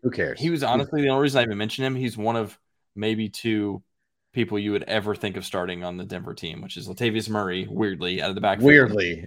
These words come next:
Speaker 1: Is he,
Speaker 2: Cortland Sutton.
Speaker 1: he's honestly the, the top option for the Broncos right now. Like, ugh.
Speaker 2: Probably.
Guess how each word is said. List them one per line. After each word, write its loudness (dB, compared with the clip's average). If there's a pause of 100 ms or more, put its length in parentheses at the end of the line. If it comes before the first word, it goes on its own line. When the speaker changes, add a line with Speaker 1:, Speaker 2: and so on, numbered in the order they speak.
Speaker 1:
Is 2
he, 2
Speaker 2:
Cortland -2
Sutton. 2
Speaker 1:
he's 4
honestly 4
the, 2 (100)
the -8
top 2
option -4
for -10
the -8
Broncos -6
right -4
now. -12
Like, -6 (240)
ugh. 0
Speaker 2:
Probably. 2